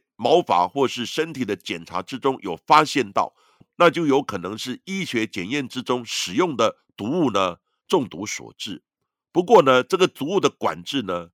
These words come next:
应该是很严格的，你要取得可能也不容易。那环境污染的状况呢，如果会发生，可能在其他医院呢，也都可能发生。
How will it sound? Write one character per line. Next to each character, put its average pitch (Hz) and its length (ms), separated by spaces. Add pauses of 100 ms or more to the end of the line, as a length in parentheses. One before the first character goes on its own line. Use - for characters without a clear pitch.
(320)
应 185 140
该 175 140
是 - 140
很 85 260
严 85 260
格 85 220
的， 64 200 (360)
你 117 120
要 165 140
取 101 280
得 98 320 (180)
可 - 160
能 101 160
也 85 100
不 123 200
容 78 260
易。 104 160 (720)
那 151 140
环 127 240
境 170 160
污 190 180
染 127 160
的 110 80
状 135 280
况 123 200
呢， 98 140
如 95 180
果 131 160
会 135 280
发 113 240
生， 104 240 (360)
可 120 140
能 113 140
在 170 160
其 - 180
他 143 180
医 131 180
院 127 220
呢， 82 180
也 95 120
都 185 240
可 - 160
能 71 240
发 80 180
生。 65 280